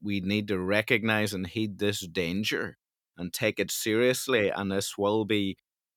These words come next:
hard-hitting in that regard. I think it's definitely wise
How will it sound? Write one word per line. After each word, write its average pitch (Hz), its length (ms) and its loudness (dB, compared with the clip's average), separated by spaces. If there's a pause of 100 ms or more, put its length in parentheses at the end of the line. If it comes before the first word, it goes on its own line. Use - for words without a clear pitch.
(200)
hard-hitting 131 720 4
in 110 100 2
that 107 180 2
regard. 104 400 4
I 104 60 4
think 113 260 2
it's 104 160 0
definitely 104 440 2
wise 87 560 0